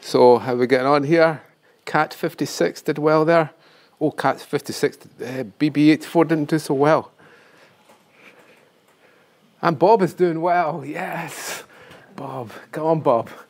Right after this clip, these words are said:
Come on, Bob. You've got a Snowy Fox. Uh, who's Snowy Fox? Good. It's all the people at the back. I don't know what it is. <laughs> Uh, so, so that's fine. And Cat fifty-six. Who's Cat fifty-six? Yeah, you're good.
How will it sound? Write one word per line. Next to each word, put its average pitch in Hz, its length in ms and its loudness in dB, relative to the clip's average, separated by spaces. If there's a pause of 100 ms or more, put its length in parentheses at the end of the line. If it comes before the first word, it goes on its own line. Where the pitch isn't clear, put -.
(440)
Come 110 80 -10
on, 107 100 -8
Bob. 107 240 -4
You've 113 120 -8
got 151 300 -2
a - 20 -20 (180)
Snowy 196 260 4
Fox. - 680 0
Uh, 139 320 -8
who's 160 160 -10
Snowy 165 240 -14
Fox? - 500 -16 (460)
Good. 202 200 4 (280)
It's - 120 -14
all 403 80 -2
the - 60 -14
people 262 200 4
at 143 60 4
the 123 80 -2
back. 196 480 0
I - 40 -10
don't 156 100 -4
know 185 160 -4
what 160 120 0
it 143 80 0
is. 143 360 -4
<laughs> 208 40 -2 (840)
Uh, 135 460 0 (320)
so, 123 560 -4
so - 160 -10
that's 110 240 -4
fine. 107 200 -8
And 110 120 -12
Cat - 340 -2
fifty-six. - 680 -4
Who's 151 160 -14
Cat 143 260 -10
fifty-six? - 680 -14 (1500)
Yeah, 147 160 2
you're 147 160 2
good. 147 200 0